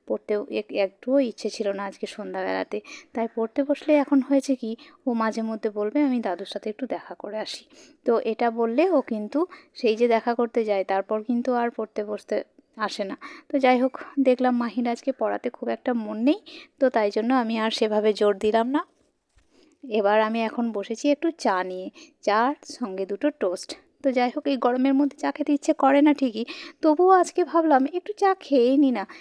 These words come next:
খেতে ইচ্ছে করলো তাই বানালাম। আর চা খেতে খেতেই দেখছি আমার বরের ফোন এলো, বলল, "হনুমানজির, আহ, পুজো হচ্ছে, ওখানে তো একবার যেতে হবে, তো তুমি চটপট একটা, উম, আহ, ড্রেস পরে তৈরি হয়ে নাও।" আর এই দেখুন,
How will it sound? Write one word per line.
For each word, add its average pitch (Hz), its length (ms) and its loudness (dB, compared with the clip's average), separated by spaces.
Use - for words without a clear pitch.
খেতে 247 220 0
ইচ্ছে 233 220 -8
করলো 262 320 -2
তাই 330 160 -2
বানালাম। 202 560 -6
আর 247 40 -8
চা 233 200 -4
খেতে 247 240 -2
খেতেই 262 260 0
দেখছি 262 300 0
আমার 254 240 0
বরের 202 280 2
ফোন 196 320 -8
এলো, 196 220 -4
বলল, 226 280 0
"হনুমানজির, 247 680 -2
আহ, 233 360 0
পুজো 226 240 -4
হচ্ছে, 269 300 -2
ওখানে 240 320 -2
তো 247 100 -2
একবার 240 260 -2
যেতে 226 320 -2
হবে, 381 220 2
তো 339 100 2
তুমি 285 240 4
চটপট 254 460 -2
একটা, 254 300 -2
উম, 285 160 6
আহ, 226 500 -4
ড্রেস 220 500 -6
পরে 311 260 2
তৈরি 277 300 2
হয়ে 208 140 -4
নাও।" 196 140 -10
আর 254 140 4
এই 247 80 4
দেখুন, 233 340 -2